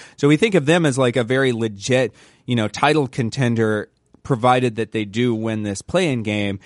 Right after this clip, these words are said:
And then on the other side, uh, the A's are a very slim favorite, fifty-four percent, to beat the Tampa Bay Rays,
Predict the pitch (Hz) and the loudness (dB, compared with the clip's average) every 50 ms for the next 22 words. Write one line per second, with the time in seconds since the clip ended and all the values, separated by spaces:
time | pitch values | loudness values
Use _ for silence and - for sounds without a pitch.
0 | - - - 123 120 127 151 165 151 139 135 131 143 160 165 151 - - 131 123 | -20 -12 -6 -2 0 2 4 4 4 2 2 4 2 4 2 2 2 2 2 2
1 | 120 117 120 117 120 117 127 127 - 139 143 139 135 120 123 120 113 107 101 98 | 2 2 0 -2 -4 -6 -6 -6 -2 -2 0 0 0 0 0 0 0 -2 -4 -8
2 | 104 - - 73 113 113 127 127 113 - - - 135 139 143 143 135 - - 127 | -18 -20 -20 -14 -6 -2 -2 -2 -2 -4 -6 -4 0 0 2 2 0 0 0 0
3 | 120 117 104 110 107 101 - - - 135 - - 123 - - 123 127 127 127 - | 2 2 0 -2 -4 -4 -4 -4 -4 -4 -2 -2 -6 -6 -4 -4 -2 -2 -2 -2
4 | 120 107 - - 110 107 104 - - - - 107 104 101 95 107 113 107 104 - | -6 -6 -4 -4 -4 -4 -4 -6 -10 -8 -6 -4 -4 -4 -4 -6 -6 -6 -6 -8
5 | - 107 101 95 - - 117 110 - 104 98 101 101 92 95 98 113 120 117 110 | -8 -8 -8 -8 -6 -4 -6 -4 -6 -6 -6 -4 -4 -4 -2 0 0 2 2 2
6 | 107 101 98 95 - | 2 0 -2 -4 -8